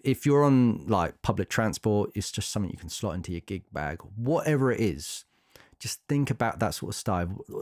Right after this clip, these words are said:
Think about the essentials that you would need that you don't have to hop out to the shop for. So that's, and then pre, obviously, when you're sound checking,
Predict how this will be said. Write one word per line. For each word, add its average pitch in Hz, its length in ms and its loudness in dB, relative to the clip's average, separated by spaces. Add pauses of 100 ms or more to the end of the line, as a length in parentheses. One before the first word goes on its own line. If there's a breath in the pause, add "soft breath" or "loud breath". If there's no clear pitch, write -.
(140)
Think 165 140 2
about 147 220 0
the 135 100 4
essentials 117 520 0
that 107 120 -2
you 107 180 2
would 95 140 0
need 101 280 2
that 80 100 -4
you 104 100 0
don't 104 200 0
have 107 160 -2
to - 60 -18
hop - 280 -8
out - 160 -6
to 82 80 -10
the 82 40 -6
shop - 320 -8
for. - 260 -12 (1300 loud breath)
So - 140 -2
that's, - 420 0
and 135 120 6
then 131 120 6
pre, 147 200 4
obviously, 131 300 4
when 135 160 4
you're 143 80 4
sound 143 540 0
checking, 123 480 2